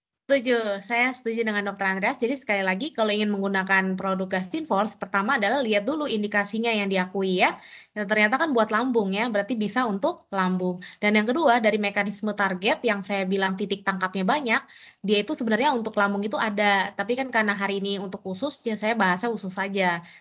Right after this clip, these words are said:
Jadi pada lambung itu dia bisa me-, apa, menurunkan asam lambung, tapi saya belum ada studi lebih lanjut ya, lebih hebat dia atau lansoprazol ya, P P I ya, belum ada. Jadi tetap,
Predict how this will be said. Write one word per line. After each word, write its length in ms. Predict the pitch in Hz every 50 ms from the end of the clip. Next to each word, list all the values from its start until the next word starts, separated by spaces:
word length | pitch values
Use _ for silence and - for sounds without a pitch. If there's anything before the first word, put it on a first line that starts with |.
| _ -
Jadi 120 | 202 196 262
pada 160 | - 220 208 196
lambung 240 | 196 190 196 196 196 190
itu 240 | 180 190 254 339 339
dia 160 | 254 262 294
bisa 320 | 247 226 214 - 254 277
me-, 560 | 302 269 240 226 220 208 208 202 202 196 196 202 - - - - - _ _ -
apa, 320 | 202 196 - 294 330 349
menurunkan 640 | 320 277 240 220 214 214 208 202 208 202 202 202 202 -
asam 240 | 202 185 - 208 202
lambung, 560 | 202 190 185 185 185 226 277 349 415 427 - _ -
tapi 240 | 214 208 277 285 -
saya 240 | 269 277 302 311 277 247 247 - _ _ -
belum 160 | 220 220 202
ada 160 | 214 208 214
studi 320 | 208 208 - 226 214 220 220
lebih 160 | 220 196 208
lanjut 320 | 214 220 262 311 339 339
ya, 160 | - 240 277 302
lebih 320 | 277 233 202 208 214 208
hebat 320 | 208 202 190 202 202 202 - -
dia 240 | 196 196 202 240 339 370
atau 240 | - 240 - 233 220
lansoprazol 640 | 214 214 214 214 226 214 220 226 254 277 - - 277
ya, 160 | 226 214 226
P 80 | - 220 220
P 80 | - 202 - 208
I 160 | 214 196 180
ya, 320 | 180 180 196 233 269 - - 190
belum 160 | 185 185 185
ada. 400 | 185 180 170 175 180 180 156 - - - - - _ _
Jadi 240 | - 190 185 240 277
tetap, 400 | - 214 - - 233 302 349 -